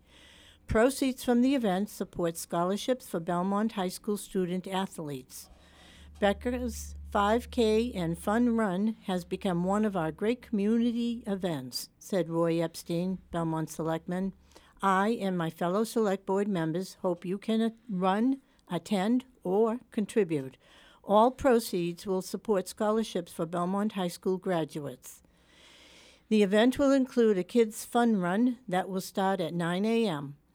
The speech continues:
Registration for the kids' event is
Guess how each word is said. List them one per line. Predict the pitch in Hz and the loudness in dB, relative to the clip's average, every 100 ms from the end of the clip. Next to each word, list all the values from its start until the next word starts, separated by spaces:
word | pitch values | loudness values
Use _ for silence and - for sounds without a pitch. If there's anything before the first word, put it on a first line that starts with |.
| _ _ _ | _ _ _
Registration | 175 180 175 196 - 202 202 226 | -4 -4 -4 -4 0 0 0 -4
for | 220 208 | -2 -2
the | 220 | 0
kids' | 240 233 240 | 0 0 0
event | 220 233 254 247 | 0 2 0 0
is | 185 165 | -2 -4